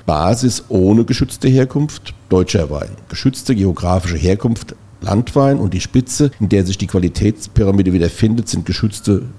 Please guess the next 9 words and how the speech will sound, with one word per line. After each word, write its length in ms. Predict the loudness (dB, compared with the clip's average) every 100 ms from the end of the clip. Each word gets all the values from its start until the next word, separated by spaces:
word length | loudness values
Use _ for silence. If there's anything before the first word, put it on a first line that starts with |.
| -4
äh, 120 | 0 0
ist 120 | -2
die 60 |
geschützte 320 | -2 -4 -2 0
Ursprungsbezeichnung. 1080 | 0 0 -4 -6 -4 0 0 2 2 0 -2 -4
Jetzt 280 | -4 -4 -6
vierstufig 760 | 2 2 4 0 2 2 0 -2
Anbaugebiet, 760 | 0 4 4 2 2 0 -2 -4
Region, 520 | -2 0 2 2